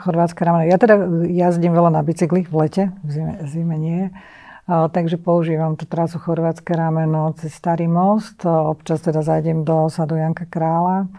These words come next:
Rada mám aj ten náš školský dvor, kde vznikla komunitná záhrada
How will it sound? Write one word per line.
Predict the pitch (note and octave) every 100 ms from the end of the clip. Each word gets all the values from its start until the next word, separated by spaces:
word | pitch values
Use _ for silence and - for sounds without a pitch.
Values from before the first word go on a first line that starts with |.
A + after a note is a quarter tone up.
| _
Rada | E3+ F3 G3+
mám | B3 A#3 G3+
aj | G3
ten | F#3
náš | F3 G3
školský | G3+ F3 F3 -
dvor, | D#3+ D#3 E3+ A3 G#3+ - - - - -
kde | E3+ F3+ F3
vznikla | E3 E3 F3 F#3 F3
komunitná | F3+ E3+ E3+ F3 F#3
záhrada | E3 D#3+ F3 F#3 F3 F#3